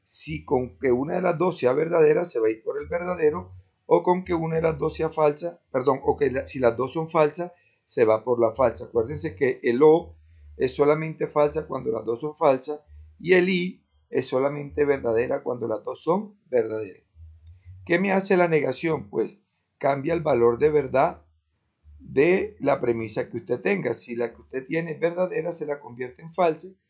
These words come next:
Si es falsa, se la convierte en verdadera. Eso es lo que hace la negación. Aquí tenemos estas relacionales.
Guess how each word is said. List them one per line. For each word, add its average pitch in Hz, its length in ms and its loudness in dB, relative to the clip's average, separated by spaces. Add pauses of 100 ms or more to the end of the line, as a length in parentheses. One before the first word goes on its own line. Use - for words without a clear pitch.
(240)
Si - 140 -8
es 185 160 -2
falsa, 175 320 -2
se 160 140 -6
la 127 160 -6
convierte 120 560 -6
en 214 340 -6
verdadera. 113 540 -4
Eso - 160 -16
es - 20 -12
lo 143 140 -6
que 127 80 -12
hace 123 200 -12
la 110 120 -10
negación. 107 580 -12 (1500)
Aquí 127 280 -4
tenemos 170 520 -4
estas 120 380 -2
relacionales. 127 800 -4